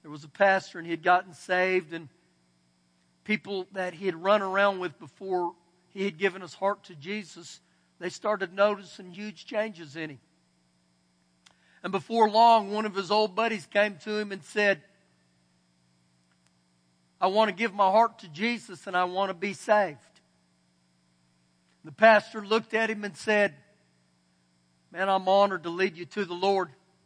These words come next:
Are you ready to deny yourself and take up the cross?" And he said this, "No.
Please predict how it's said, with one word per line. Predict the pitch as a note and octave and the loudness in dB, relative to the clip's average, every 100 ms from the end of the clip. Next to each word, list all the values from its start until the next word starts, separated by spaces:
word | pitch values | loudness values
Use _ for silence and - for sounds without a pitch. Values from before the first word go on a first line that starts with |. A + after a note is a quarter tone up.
| _ _ _ _ _ - | _ _ _ _ _ -8
Are | F3 | -6
you | F3+ G#3 | -4 -4
ready | G3+ A3 A3+ G#3+ | 2 2 2 -2
to | F3 | -10
deny | E3+ G3 F#3+ G3+ A3 | -6 -4 2 4 4
yourself | A3+ A3 - A3+ A#3 | 0 -8 -4 -2 -4
and | F3+ D3+ | -8 0
take | G3+ G#3+ G#3+ | 2 2 -2
up | G#3 | -4
the | - | -8
cross?" | F3 G#3+ G#3+ A3+ A3+ | -8 0 2 2 0
And | F3+ F3 | -10 -16
he | G3+ | -16
said | - G#3+ F3+ | -10 -10 -10
this, | B3+ A#3+ - _ _ _ _ _ _ _ _ - | -10 -12 -12 _ _ _ _ _ _ _ _ -6
"No. | F#3 G#3 A#3 | 2 4 2